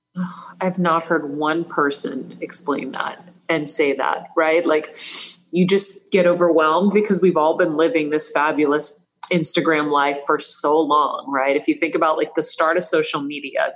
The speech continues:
two thousand eight, right, with Twitter, Facebook, I think, preceded it, but, you know, you start to think of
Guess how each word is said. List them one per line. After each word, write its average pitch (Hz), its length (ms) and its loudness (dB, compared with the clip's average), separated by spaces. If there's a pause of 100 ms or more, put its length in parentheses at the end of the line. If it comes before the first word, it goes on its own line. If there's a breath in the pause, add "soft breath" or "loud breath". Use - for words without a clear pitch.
two 180 140 2
thousand 147 340 -2
eight, - 320 -10 (120)
right, 120 180 -2
with 151 100 -12
Twitter, - 560 0 (240 soft breath)
Facebook, 214 320 2
I 156 80 2
think, 156 200 -4
preceded 143 500 0
it, - 200 2
but, 143 200 0 (680)
you 196 140 4
know, 156 220 4 (100)
you 170 120 2
start 196 340 0
to 202 160 0
think 180 280 0
of 135 320 0